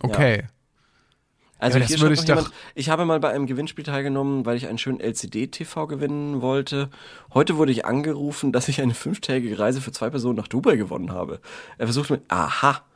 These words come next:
Speaker 1: das ist also ein Thing. Das ist ja weird.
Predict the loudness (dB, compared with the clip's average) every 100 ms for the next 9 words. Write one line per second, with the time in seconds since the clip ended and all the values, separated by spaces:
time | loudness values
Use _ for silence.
0 | _ -20 _ _ -6 -4 -2 0 2 0
1 | 0 -6 -8 -4 -4 -4 -8 _ _ _
2 | _ _ _ _ -2 0 0 -2 -4 -6
3 | -4 -2 -2 -4 -10 -16